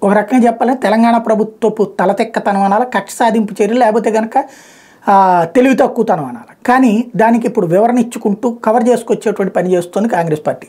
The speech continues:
ఏమనయ్యా అంటే, ఆ, అది వాస్తవంగా ఈ ట్రై పార్టీ అగ్రిమెంటు, దాంట్లో రాష్ట్రానికి ఏం ప్రయోజనం లేదని. క్రికెట్ మ్యాచ్ ఆడితే రాష్ట్రానికి ఏం ప్రయోజనం?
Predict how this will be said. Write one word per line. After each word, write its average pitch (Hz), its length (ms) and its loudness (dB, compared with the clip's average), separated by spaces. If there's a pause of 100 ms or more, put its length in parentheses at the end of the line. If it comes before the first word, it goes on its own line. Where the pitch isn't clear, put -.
ఏమనయ్యా 214 480 2
అంటే, 214 440 -4 (580)
ఆ, 190 220 2
అది 202 120 4
వాస్తవంగా 226 760 2
ఈ 180 100 -2
ట్రై 190 300 0
పార్టీ 226 640 -2
అగ్రిమెంటు, 202 720 0
దాంట్లో 226 640 0
రాష్ట్రానికి 214 640 -2
ఏం 185 60 -2
ప్రయోజనం 170 400 0
లేదని. 131 240 -10
క్రికెట్ - 560 -4
మ్యాచ్ 240 220 2
ఆడితే 233 200 0
రాష్ట్రానికి 220 460 0
ఏం 226 60 0
ప్రయోజనం? 220 540 0